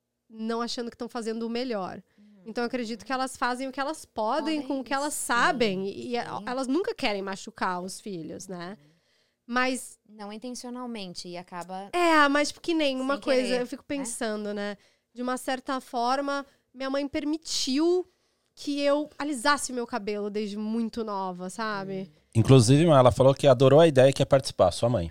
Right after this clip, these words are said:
Speaker 1: Ah, óbvio, né? A do Parecida, é óbvio que ela quer participar.
Speaker 2: <laughs>
Speaker 1: Ô, mãe, sossega seu facho aí, tá?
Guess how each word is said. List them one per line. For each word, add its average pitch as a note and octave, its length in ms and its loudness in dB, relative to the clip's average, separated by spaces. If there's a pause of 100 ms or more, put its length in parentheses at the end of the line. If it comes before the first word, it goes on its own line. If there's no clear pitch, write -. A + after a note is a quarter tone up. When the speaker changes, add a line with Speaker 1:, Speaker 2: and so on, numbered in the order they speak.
(120)
Speaker 1:
Ah, D#4 180 8
óbvio, D#4 340 8
né? C4 120 4
A C4+ 80 6
do A#3+ 120 0
Parecida, C#4+ 600 4
é C4 80 8
óbvio D4 240 4
que D4 60 6
ela B3+ 140 6
quer C4 180 4
participar. B3+ 600 4 (140)
Speaker 2:
<laughs> - 40 -8 (2000)
Speaker 1:
Ô, A#3 40 0
mãe, D#4 260 6
sossega D4+ 340 2
seu F#4 140 6
facho F#4+ 420 6
aí, D4 240 2
tá? C4+ 360 2